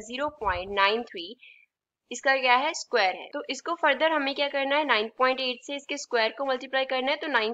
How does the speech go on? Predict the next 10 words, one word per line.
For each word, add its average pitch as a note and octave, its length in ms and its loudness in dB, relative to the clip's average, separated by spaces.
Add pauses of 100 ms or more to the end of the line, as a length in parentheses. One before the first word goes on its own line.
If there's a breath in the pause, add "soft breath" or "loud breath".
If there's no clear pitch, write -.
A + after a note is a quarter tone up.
पॉइंट C#4 300 0
एट A#3 300 -4
into B3 220 -10
क्या B3 220 2
बन A3 120 0
गया, A#3+ 240 0 (420 loud breath)
ज़ीरो C4 240 0 (120)
पॉइंट G#3 300 4 (140)
एट C4+ 340 0
सिक्स - 380 -8